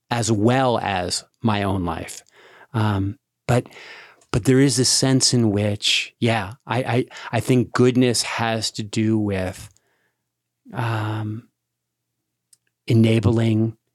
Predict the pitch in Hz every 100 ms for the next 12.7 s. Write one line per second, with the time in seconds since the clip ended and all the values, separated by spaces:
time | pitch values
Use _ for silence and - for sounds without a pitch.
0 | _ 113 104 110 - 117 - - 110 107
1 | 104 - _ _ _ _ _ _ 123 110
2 | 107 104 104 101 - _ - 113 - 113
3 | - 110 - 113 107 104 104 113 107 -
4 | 113 107 104 107 104 - 110 107 - 101
5 | 123 135 - 135 127 127 175 107 - 123
6 | - 120 120 - 113 113 - 123 117 110
7 | - - _ _ _ _ _ _ 120 120
8 | 117 110 113 110 - 113 104 107 92 123
9 | 120 104 - 110 107 107 107 101 101 98
10 | - - - _ _ - 113 104 - 110
11 | 101 - 120 110 - 120 113 107 110 98
12 | - 110 104 - 107 101 117